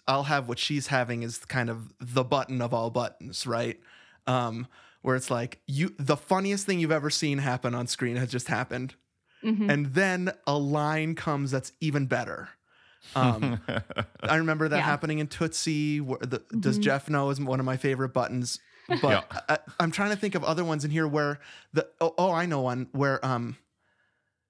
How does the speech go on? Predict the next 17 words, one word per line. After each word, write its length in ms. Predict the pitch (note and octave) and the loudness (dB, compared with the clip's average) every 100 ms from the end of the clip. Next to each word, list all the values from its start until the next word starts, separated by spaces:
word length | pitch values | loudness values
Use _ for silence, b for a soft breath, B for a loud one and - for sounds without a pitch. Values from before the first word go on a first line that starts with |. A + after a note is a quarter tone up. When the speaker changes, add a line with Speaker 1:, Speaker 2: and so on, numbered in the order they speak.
| _ C#3 | _ -2
Speaker 1:
they're 100 | C#3 | 2
having 360 | F3+ F#3 F3 | 2 2 0
this 200 | D#3 - - | 0 -2 -8
funny 520 | - - F3 F3+ F#3+ | -14 -2 0 2 0
fight. 400 | F#3+ D#3+ B2 - - - - | 0 0 0 -2 -12 -20 -12
Carrie 240 | - D#3 D#3 | -2 0 0
Fisher 280 | D#3 - D3 | -2 0 -2
and 80 | C3+ | 0
Bruno 200 | C3 A#2+ | -2 -2
Kirby 280 | C3 A#2 | -4 -2
are 40 | A#2 | -2
having 240 | B2+ B2 | -2 -2
this 140 | B2 - | -4 -4
funny 280 | B2+ C3 | -2 -2
fight 360 | C3+ A#2 A2 - | -2 -2 -2 -4
about 480 | A#2+ A#2 A2+ A2 - | -4 -2 -2 -2 -4
Speaker 3:
Yep. 180 | G#2 | -4